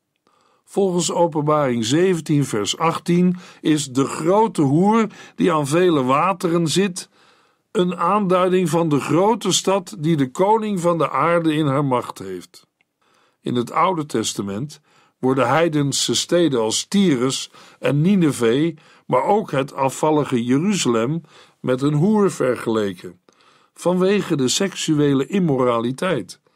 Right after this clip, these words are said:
maar ook vanwege de goddeloosheid en afgodendienst van de inwoners.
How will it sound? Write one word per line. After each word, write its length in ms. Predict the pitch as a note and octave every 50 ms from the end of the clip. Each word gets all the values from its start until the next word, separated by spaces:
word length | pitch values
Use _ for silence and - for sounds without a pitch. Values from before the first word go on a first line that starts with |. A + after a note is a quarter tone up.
| _ _ _ _ _ _ _ _ _ _ _ -
maar 140 | - F3+
ook 220 | G3 A3+ A#3+ A3+ F#3
vanwege 520 | - F3 D#3 D3 C#3 D3 D#3 D3+ C#3+ -
de 100 | D3 D3+
goddeloosheid 1040 | D3 - D#3 D#3+ D3+ D3+ D3 D3+ F3 G3 G#3 G#3+ - - - A2 A2+ A2 G#2+ A2 - - - - -
en 240 | - D#3 D#3 D#3+ E3
afgodendienst 1080 | D#3+ F#3+ G3+ F3+ - - - - C#3+ C#3+ C#3+ C3 B2+ B2 A#2+ B2 B2+ C3 A#2+ - -
van 260 | - - - C3+ C3 C3
de 80 | C#3
inwoners. 800 | D3 F3 F#3+ F#3 D#3+ C3 A#2+ A2+ A2 G2+ F#2 F2+ - - - -